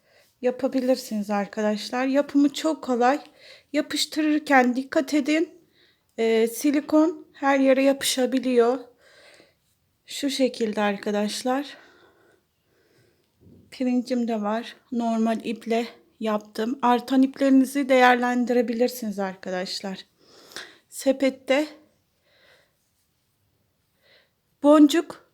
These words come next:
süslemeli, boncuklarla da süsleyebilirsiniz. Evde kalan benim şu şekilde boncuklarım vardı. Onlarla süsleme yaptım. Böyle bir süslemeler de yapabilirsiniz arkadaşlar.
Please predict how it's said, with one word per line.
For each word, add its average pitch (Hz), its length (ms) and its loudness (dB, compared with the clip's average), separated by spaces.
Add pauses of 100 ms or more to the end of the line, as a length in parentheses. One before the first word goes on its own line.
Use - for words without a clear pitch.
(100)
süslemeli, 277 1200 2 (360)
boncuklarla 285 840 6
da 233 100 6
süsleyebilirsiniz. 214 1300 -2
Evde 247 360 8
kalan 247 500 2
benim 262 480 4 (520)
şu - 160 -16
şekilde 254 540 -2
boncuklarım 254 720 2
vardı. 220 480 0 (800)
Onlarla 247 520 2
süsleme 208 600 -4
yaptım. 240 680 -4 (600)
Böyle 240 360 8
bir 233 60 -4
süslemeler 240 800 2
de 226 60 6
yapabilirsiniz 190 880 -2
arkadaşlar. 185 800 -2